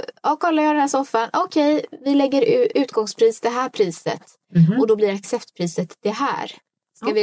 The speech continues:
Speaker 2: Okej.
Speaker 1: köra typ? Vilket var, ja, men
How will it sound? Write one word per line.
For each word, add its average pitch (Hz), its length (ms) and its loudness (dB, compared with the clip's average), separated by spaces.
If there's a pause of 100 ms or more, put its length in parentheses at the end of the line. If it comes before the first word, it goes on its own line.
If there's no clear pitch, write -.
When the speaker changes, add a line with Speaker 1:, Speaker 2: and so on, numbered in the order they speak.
Speaker 2:
Okej. 165 200 -4 (240)
Speaker 1:
köra 202 320 -4
typ? - 200 -2
Vilket 240 340 -2
var, 208 300 0 (500)
ja, 247 80 -2
men 226 300 -6